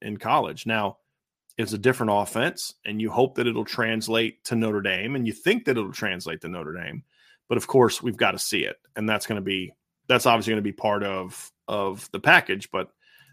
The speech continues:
I think that's why a lot of people are excited about what, about what Sam Hartman brings to the table.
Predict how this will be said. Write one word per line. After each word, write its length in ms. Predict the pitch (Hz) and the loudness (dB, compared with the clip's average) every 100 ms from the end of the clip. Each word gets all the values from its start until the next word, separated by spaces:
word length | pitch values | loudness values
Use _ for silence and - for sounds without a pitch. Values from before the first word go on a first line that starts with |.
| _ | _
I 60 | - | -2
think 180 | 131 131 | 0 2
that's 180 | 123 139 | 2 4
why 120 | 127 | 4
a 60 | |
lot 180 | 110 113 | 4 2
of 60 | 113 | 0
people 260 | 123 92 | -4 -2
are 200 | 101 120 | 0 0
excited 460 | 123 - 87 71 - - | -2 -4 -4 -4 -8 -10
about 280 | 101 92 | -6 -6
what, 220 | 92 92 - _ | -6 -10 -12 _
about 300 | 98 98 95 | -10 -6 -6
what 160 | 104 98 | -6 -6
Sam 220 | - 104 | -6 -4
Hartman 280 | 104 110 101 | -4 -4 -6
brings 200 | 107 107 | -6 -6
to 60 | 98 | -10
the 80 | |
table. 420 | - 117 131 - | -6 -6 -6 -12